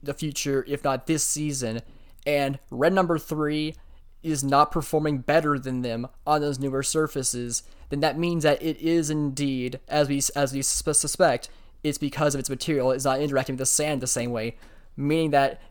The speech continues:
f-, for the future, if that's how it is, I do not think red number three should be racing in the sand races anymore because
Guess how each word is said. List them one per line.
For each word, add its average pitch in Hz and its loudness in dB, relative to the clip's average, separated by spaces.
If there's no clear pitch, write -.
f-, - -20
for - -2
the 156 2
future, 143 -2
if 175 2
that's 160 6
how 156 2
it 151 4
is, 180 0
I 139 0
do 156 2
not 170 2
think 160 0
red 147 0
number 143 -2
three 139 -4
should - -8
be 139 -2
racing 135 -2
in 131 -6
the 131 -2
sand 151 2
races 120 -4
anymore 110 -4
because 120 -4